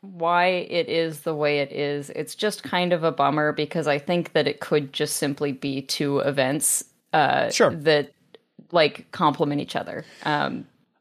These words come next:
Speaker 1: I completely understand that, like, yeah, people would not tune in as much if there wasn't the promise of, um, you know, like, Lenovo giveaways and, uh, seeing a new trailer for,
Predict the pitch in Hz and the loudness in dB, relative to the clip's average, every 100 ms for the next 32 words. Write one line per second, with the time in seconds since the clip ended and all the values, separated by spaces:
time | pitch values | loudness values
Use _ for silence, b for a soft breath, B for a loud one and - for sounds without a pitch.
0 | - 196 202 220 - 220 202 202 185 180 | 2 2 4 -2 4 6 6 4 4 0
1 | - 175 170 175 165 190 190 B - 190 | 0 0 0 -2 2 0 0 B 2 4
2 | - 240 247 240 220 202 202 - 190 175 | 4 4 8 8 6 4 2 0 2 2
3 | 165 170 160 160 165 - 160 156 160 156 | 2 0 -2 -2 -4 0 2 0 -2 -6
4 | - 165 - 156 160 156 156 151 147 143 | -8 -8 0 2 2 0 -2 -6 -6 -8
5 | B B B - 165 147 147 135 - _ | B B B -4 2 2 0 -6 -12 _
6 | - - 202 160 147 143 139 - - 180 | -12 -6 -2 0 2 0 -6 -12 -10 -10
7 | - - _ _ 175 165 170 165 165 170 | -12 -20 _ _ -4 2 4 4 6 6
8 | 160 147 160 156 160 156 156 151 160 - | 6 4 2 4 6 6 6 6 4 2
9 | 220 - 156 151 151 156 147 - 165 147 | 0 2 2 2 0 -4 -6 -2 2 4
10 | 147 147 - 185 170 170 165 165 156 - | 4 2 -2 0 2 4 2 0 -2 2
11 | 160 156 156 156 147 - 151 147 147 | 4 4 4 2 0 0 0 0 -2